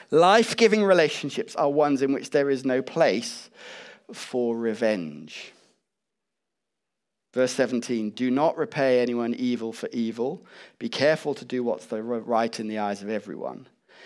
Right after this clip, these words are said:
If it's possible, as far as it depends on you, live at peace with everyone.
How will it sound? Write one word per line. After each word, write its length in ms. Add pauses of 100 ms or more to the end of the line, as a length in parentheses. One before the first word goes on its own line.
(140)
If 160
it's 140
possible, 540
as 120
far 320
as 120
it 80
depends 380
on 120
you, 160
live 240
at 220
peace 540 (260)
with 240 (260)
everyone. 680